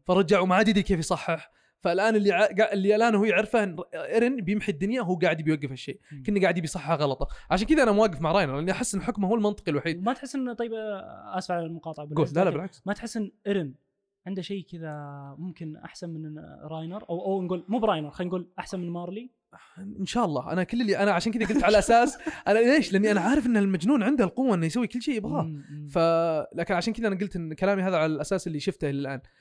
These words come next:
Speaker 1: لكن إيرين إذا صدق مو ناوي يدك الكوكب، صدق
Speaker 2: مم.
Speaker 1: أنا ما عندي مشكلة. إذا هو صدق يبي بس يحمي أهله ويحمي الإلدينز، آه، أنا معه، بالعكس، أقل حقوق.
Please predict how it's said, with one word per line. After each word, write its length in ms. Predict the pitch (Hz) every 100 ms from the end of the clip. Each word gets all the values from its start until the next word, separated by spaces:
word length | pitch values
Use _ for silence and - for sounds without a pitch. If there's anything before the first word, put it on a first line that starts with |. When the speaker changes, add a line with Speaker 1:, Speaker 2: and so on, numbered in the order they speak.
| _ -
Speaker 1:
لكن 240 | 156 170
إيرين 240 | 175 202
إذا 160 | 147 135
صدق 280 | - 170 143
مو 200 | 160 185
ناوي 380 | 165 165 135 127
يدك 360 | 120 - -
الكوكب، 560 | 123 135 143 139 - 170 - _
صدق 200 | - 156
Speaker 2:
مم. 220 | 135 135
Speaker 1:
أنا 100 | 135
ما 80 | 131
عندي 200 | 131 131
مشكلة. 320 | 127 120 127
إذا 120 | 123 135
هو 100 | 165
صدق 280 | 180 143
يبي 180 | 151 151
بس 200 | 151 -
يحمي 360 | 156 - 147 - _ _ -
أهله 340 | 143 147 160 151
ويحمي 520 | 127 151 139 135 127 131
الإلدينز، 640 | 127 165 147 170 208 - _ _ _ _ -
آه، 440 | 139 131 131 -
أنا 100 | 220
معه، 300 | 208 208 - _
بالعكس، 380 | 180 247 - - 220
أقل 260 | - 240
حقوق. 320 | - 175 269